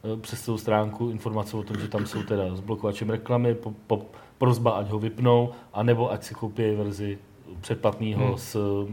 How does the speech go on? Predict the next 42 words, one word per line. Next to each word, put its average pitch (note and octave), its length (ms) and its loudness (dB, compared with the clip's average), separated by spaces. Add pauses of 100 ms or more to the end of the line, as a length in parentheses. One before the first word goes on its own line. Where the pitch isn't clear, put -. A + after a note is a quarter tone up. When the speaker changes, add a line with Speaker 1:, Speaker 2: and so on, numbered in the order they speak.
(160)
Speaker 1:
bez A2 220 0
reklam. B2+ 580 4 (320)
Pak - 140 6
je D3 60 10
to C#3 100 2
teda D3+ 180 4
pustí C3 360 -4
na G#2+ 100 0
ten A2+ 200 -2
web, A#2 300 2
ale A#2 140 4
otázka A#2 440 2
je, A#2 140 4 (120)
dokdy, A2 540 -2 (120)
jak, A2 220 0
jak A#2 200 0
dlouho A2 260 -2
tohle A2 220 -4
to A2+ 100 -6
prostě A2 240 -8
bude A2+ 140 0
trvat. A2 300 0 (720)
A A2+ 300 8 (760)
všichni C#3 280 0
takhle C#3 220 6
řeší B2 240 0
a - 120 -2
teďkon C3 400 -2
zase B2+ 260 -2
se C#3+ 120 -2
spouští C3+ 440 -2
znovu C#3 320 4
hejt C3 300 6
na B2+ 80 2
ty C3 120 0
vydavatele, C3 540 6
jako B2+ 200 4
co B2+ 180 -6
si D3+ 120 -4
to D#3 80 0
vůbec D#3+ 280 0
dovolujou, C3 760 6